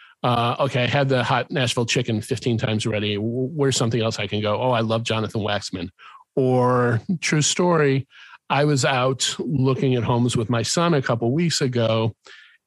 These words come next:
and one of the places we looked at was across the street from Boffy, Jonathan Waxman's restaurant here in Atlanta,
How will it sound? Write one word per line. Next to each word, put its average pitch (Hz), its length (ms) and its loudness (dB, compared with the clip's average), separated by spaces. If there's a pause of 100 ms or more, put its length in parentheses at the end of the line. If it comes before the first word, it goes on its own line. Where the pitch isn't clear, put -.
and 113 1000 0
one 123 500 0
of 127 80 0
the 120 60 -2
places 117 380 -2
we 135 120 0
looked 170 240 0
at 120 180 0
was 120 500 -2
across 123 340 -2
the 131 80 0
street 139 240 0
from 117 260 2
Boffy, 113 560 0
Jonathan 117 320 0
Waxman's 110 380 -2
restaurant 107 340 -2
here 107 120 0
in 98 80 -2
Atlanta, 131 480 0